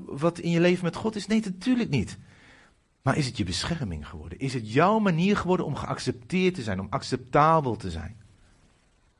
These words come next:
En tuurlijk doe ik die dingen niet die ik thuis wel doe. Kijk, thuis, ja, u bent nu ga-, gaat helemaal geschokt zijn. Ik laat thuis wel eens een scheet.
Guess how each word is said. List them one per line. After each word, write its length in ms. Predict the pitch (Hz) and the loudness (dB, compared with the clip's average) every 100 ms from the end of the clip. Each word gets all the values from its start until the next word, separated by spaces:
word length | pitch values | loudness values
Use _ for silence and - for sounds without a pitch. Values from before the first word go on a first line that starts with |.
| _ _ _ _ _ _ _ _ _ _ _ _ - | _ _ _ _ _ _ _ _ _ _ _ _ -4
En 160 | 147 | -2
tuurlijk 340 | - 240 143 101 | 2 2 2 4
doe 140 | 135 | 4
ik 100 | 135 | 4
die 140 | 135 | 2
dingen 340 | 113 135 127 127 | 2 4 4 4
niet 300 | 151 151 - - - - | 2 0 -8 -18 -20 -4
die 240 | 127 127 | 2 4
ik 60 | 113 | 6
thuis 240 | 117 101 | 4 6
wel 220 | 117 107 | 6 6
doe. 220 | 95 85 87 - - - _ _ _ _ _ _ _ _ _ _ _ - | 2 -2 -4 -12 -20 -20 _ _ _ _ _ _ _ _ _ _ _ 0
Kijk, 160 | 120 | 4
thuis, 240 | 139 156 - 98 - | 6 6 2 -6 -2
ja, 280 | 131 101 - - _ - | 2 2 0 -10 _ -6
u 100 | 117 | 2
bent 160 | 127 135 | 4 4
nu 80 | |
ga-, 240 | 120 127 110 | 2 2 0
gaat 180 | - 123 | 2 2
helemaal 220 | 135 117 | 2 0
geschokt 280 | - 185 170 | -2 -2 -2
zijn. 120 | - | 0
Ik 100 | 147 | 2
laat 140 | 135 | 4
thuis 180 | 135 110 | 4 2
wel 80 | 85 | 0
eens 100 | 80 | -4
een 60 | |
scheet. 460 | 80 - - 82 | -4 0 0 0